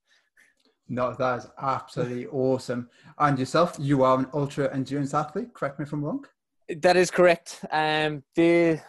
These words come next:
Speaker 2: on the day of this, um, podcast recording, I'm actually still recovering from severe doms after a fifty-two kilometer mountain run over four thousand meters of elevation. So, um, yeah,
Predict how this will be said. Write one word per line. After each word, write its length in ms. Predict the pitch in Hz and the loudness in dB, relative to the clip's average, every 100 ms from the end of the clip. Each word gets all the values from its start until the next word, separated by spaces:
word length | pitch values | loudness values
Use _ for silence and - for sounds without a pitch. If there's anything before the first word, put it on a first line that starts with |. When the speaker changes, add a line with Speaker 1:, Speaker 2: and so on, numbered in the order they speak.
| 175 | -8
Speaker 2:
on 140 | 160 | -2
the 100 | 151 | -2
day 200 | 156 160 | 2 2
of 140 | 160 | 2
this, 240 | 156 151 - - | -2 -4 -6 0
um, 540 | 165 139 139 139 131 _ | 2 2 0 -4 -12 _
podcast 420 | 151 151 156 147 - | -2 -2 0 -2 -2
recording, 500 | 143 147 151 175 160 | 0 2 2 0 -2
I'm 140 | 135 139 | -6 -6
actually 240 | 139 - | -6 -8
still 160 | 131 147 | -4 -2
recovering 400 | 135 147 139 135 | 0 -2 -2 -4
from 160 | 139 131 | -8 -10
severe 300 | 127 135 131 | -4 -2 0
doms 380 | 135 135 147 | 0 -2 -4
after 300 | 135 131 131 | -4 -4 -2
a 300 | 127 127 131 - _ _ _ | -2 0 -2 -6 _ _ _
fifty-two 380 | 156 147 139 143 | -4 -2 -4 -6
kilometer 340 | - 143 139 135 | -4 -4 -2 -2
mountain 320 | 135 139 151 | -2 -4 -4
run 220 | 165 180 - | -4 -6 -10
over 260 | 131 131 | -8 -6
four 240 | 123 147 135 | -4 -2 -2
thousand 360 | 131 135 127 131 | 0 -2 -2 -6
meters 260 | 135 131 | -6 -4
of 100 | 123 | -2
elevation. 560 | 127 127 131 131 120 139 _ _ _ _ _ _ _ _ | 0 0 -2 -2 -8 -10 _ _ _ _ _ _ _ _
So, 280 | - 135 | -8 -4
um, 280 | 123 123 123 123 _ _ | -4 -4 -10 -18 _ _
yeah, 360 | 147 147 151 | -6 2 4